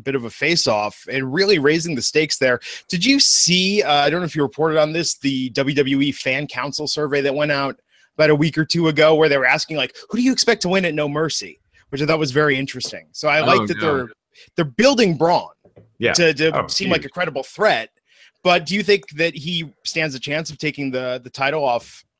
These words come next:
Speaker 1: Brock?
Speaker 2: I'd do it. I would do it.
Speaker 1: Yeah.
Speaker 2: Um, I don't think Brock is booked for any ma-, I mean, as of right now, he's not booked for Survivor Series. I mean,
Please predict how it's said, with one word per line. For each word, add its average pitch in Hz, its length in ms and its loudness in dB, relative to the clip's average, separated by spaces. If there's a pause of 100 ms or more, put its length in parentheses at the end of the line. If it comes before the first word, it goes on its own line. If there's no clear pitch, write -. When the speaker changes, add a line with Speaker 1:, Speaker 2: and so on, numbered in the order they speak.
Speaker 1:
Brock? 127 360 -6 (360)
Speaker 2:
I'd 143 240 -2
do 139 220 4
it. 349 180 -2 (380)
I 135 140 0
would 247 200 0
do 127 220 2
it. 165 180 0 (320)
Speaker 1:
Yeah. 113 340 0
Speaker 2:
Um, 107 320 -6 (100)
I - 100 -4
don't 294 200 -4
think 127 300 -4 (300)
Brock 113 360 0
is 113 180 -2
booked 110 280 0
for 117 160 0
any 110 220 0
ma-, 117 160 -2 (300)
I 123 80 2
mean, 123 120 0
as 127 240 2
of 123 120 -4
right 120 140 4
now, 131 220 2
he's 107 160 -2
not 98 240 -2
booked 98 200 -4
for 92 100 -6
Survivor 78 440 -8
Series. 80 440 -10
I 82 40 -8
mean, 85 140 -10